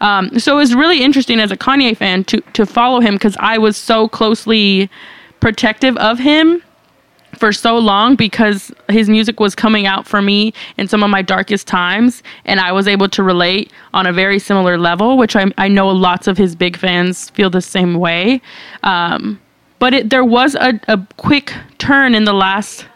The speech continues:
I would say, six, seven years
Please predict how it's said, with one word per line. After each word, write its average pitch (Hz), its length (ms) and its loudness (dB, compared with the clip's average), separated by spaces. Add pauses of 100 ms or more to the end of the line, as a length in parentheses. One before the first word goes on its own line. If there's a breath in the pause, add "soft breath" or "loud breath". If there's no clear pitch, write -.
I 190 120 0
would 196 180 -2
say, 180 640 -2 (560 loud breath)
six, - 460 -6
seven 226 340 2
years 214 720 2